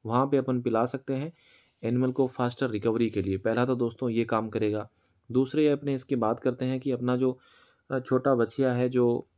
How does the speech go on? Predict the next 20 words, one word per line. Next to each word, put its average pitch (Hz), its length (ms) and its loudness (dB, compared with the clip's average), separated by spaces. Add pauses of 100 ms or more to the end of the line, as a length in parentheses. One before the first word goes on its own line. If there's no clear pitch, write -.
(220)
अ, 113 560 -4 (100)
कटिया 123 340 4
है, 120 180 2
वो 120 160 0
काफ़ी 120 360 0
वीक 123 340 4
है, 95 200 -4
उसकी 110 320 -4
हेल्थ 113 300 -2
काफ़ी 123 300 0
पुअर 120 320 2
है 117 120 -2
दोस्तों, 110 360 -4 (460)
वहाँ 123 220 2
पे 139 120 0
अपन 123 280 2
दोस्तों 113 340 -4
दे 110 120 -2
सकते 120 280 -6
हैं। 131 200 -6